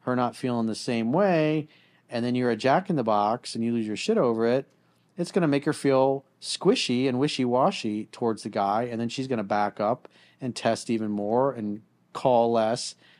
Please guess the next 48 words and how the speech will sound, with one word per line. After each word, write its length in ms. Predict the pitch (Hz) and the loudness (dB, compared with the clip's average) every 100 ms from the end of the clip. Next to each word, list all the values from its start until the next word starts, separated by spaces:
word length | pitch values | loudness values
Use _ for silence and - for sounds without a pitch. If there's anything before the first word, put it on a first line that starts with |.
| _ | _
and 140 | 117 | -10
text 400 | - 110 104 - | -4 -2 -2 -6
less, 400 | 107 101 117 - | -4 -2 -2 -2
and 140 | 123 123 | -4 -4
that 120 | 135 | -2
typically 480 | - 180 139 127 120 | -4 -4 -2 -2 0
becomes 640 | 120 - 120 117 113 - - _ - _ - | -2 -4 -2 -2 -4 -8 -20 _ -20 _ -8
a 80 | 117 | -4
vicious 340 | 123 - 120 | -2 -2 -2
cycle 360 | - 160 180 123 | 2 2 0 -4
for 100 | 120 | -2
most 320 | 120 175 185 | 0 0 0
guys, 260 | 107 110 | -2 -2
'cause 200 | - 113 | -6 -8
what 160 | 120 117 | -6 -2
they, 300 | 117 117 113 _ _ _ _ _ | -2 -2 -4 _ _ _ _ _
'cause 120 | 135 | 0
us 140 | 139 135 | 0 2
guys 300 | 156 170 143 | 4 4 4
are 80 | |
logically 480 | 120 123 135 123 127 | 2 2 2 0 -2
brained. 260 | 120 175 139 | 2 2 2
We 80 | 120 | 0
wanna 180 | 135 | -2
fix 360 | 127 185 190 - | 0 -2 -2 -6
it. 160 | 104 - _ | -10 -12 _
We're 80 | 127 | -2
like, 100 | 127 | 2
"Oh, 80 | 143 | 4
we 60 | |
gotta 160 | 156 156 | 4 2
do 160 | 147 185 | 2 0
something. 360 | 135 104 104 | 0 -4 -4
We 60 | 107 | -2
gotta 160 | 135 | 0
resolve 480 | 120 113 117 127 123 | 0 0 2 4 2
this. 220 | 110 95 | -4 -12
She's 180 | - 120 | -8 -4
not 180 | 123 120 | -2 -2
texting 340 | 135 127 - | -2 -4 -6
me 80 | 104 | -8
as 60 | 98 | -8
much. 120 | 98 | -10
She's 160 | - 120 | -10 -6
not 160 | 113 | -6
calling 300 | - 120 123 | -2 -2 0
me 100 | 113 | -2
mu-, 160 | 101 | -6